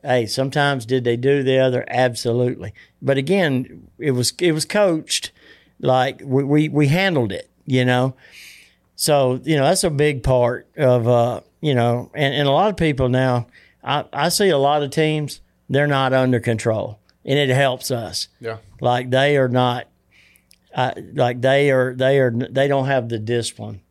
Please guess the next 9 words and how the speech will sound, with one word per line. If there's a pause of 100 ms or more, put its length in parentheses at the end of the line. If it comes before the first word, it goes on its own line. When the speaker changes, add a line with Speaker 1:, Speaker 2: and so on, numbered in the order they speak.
(420)
Speaker 1:
I
mean,
we
win
some
games
because
our
guys